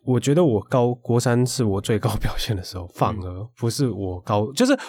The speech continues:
Speaker 1: 我高中反而你会觉得我想进步，我当然很想进步啊，我一直都在，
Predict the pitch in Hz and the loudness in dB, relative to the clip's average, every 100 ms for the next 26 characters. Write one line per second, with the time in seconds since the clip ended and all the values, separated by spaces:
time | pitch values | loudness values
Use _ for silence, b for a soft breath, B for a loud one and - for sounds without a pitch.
0 | B 139 214 233 240 139 107 110 120 214 | B 2 4 4 4 2 2 2 2 0
1 | 123 117 113 B B B 160 185 110 175 | 0 0 0 B B B 2 2 2 2
2 | 143 120 113 156 254 180 127 117 98 98 | 2 2 2 2 4 4 2 0 -2 -4
3 | 92 95 101 131 - 101 107 117 113 95 | -6 -4 0 2 0 -2 -4 0 2 0